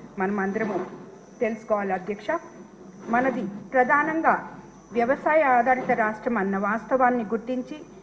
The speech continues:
వ్యవసాయం మరియు వ్యవసాయ అనుబంధ రంగాలకు నలభై మూడు వేల నాలుగు వందల రెండు కోట్ల రూపాయలు కేటాయించి, అన్నదాతలకు బాసటగా నిలిచిన ముఖ్యమంత్రి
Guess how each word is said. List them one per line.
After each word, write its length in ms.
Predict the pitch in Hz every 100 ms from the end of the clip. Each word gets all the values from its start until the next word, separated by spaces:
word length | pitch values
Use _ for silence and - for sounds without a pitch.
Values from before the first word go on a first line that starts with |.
| -
వ్యవసాయం 720 | 208 226 285 285 269 277 294 226
మరియు 260 | 208 233
వ్యవసాయ 540 | 220 226 247 254 277 269
అనుబంధ 480 | 220 247 277 285
రంగాలకు 640 | 269 226 233 233 226 220 170 - - - - -
నలభై 440 | 214 247 277 311 302
మూడు 300 | 247 285 285
వేల 320 | 262 247 240
నాలుగు 340 | 220 226 262
వందల 240 | 254 254 233
రెండు 260 | 220 220
కోట్ల 260 | 220 220 214
రూపాయలు 420 | 220 220 254 254
కేటాయించి, 680 | 240 196 220 208 202 226 269 - 196
అన్నదాతలకు 920 | 220 269 247 226 233 247 247 254 254 - - -
బాసటగా 540 | 190 214 247 262 254 240
నిలిచిన 380 | 220 208 233
ముఖ్యమంత్రి 640 | 208 208 262 240 226 220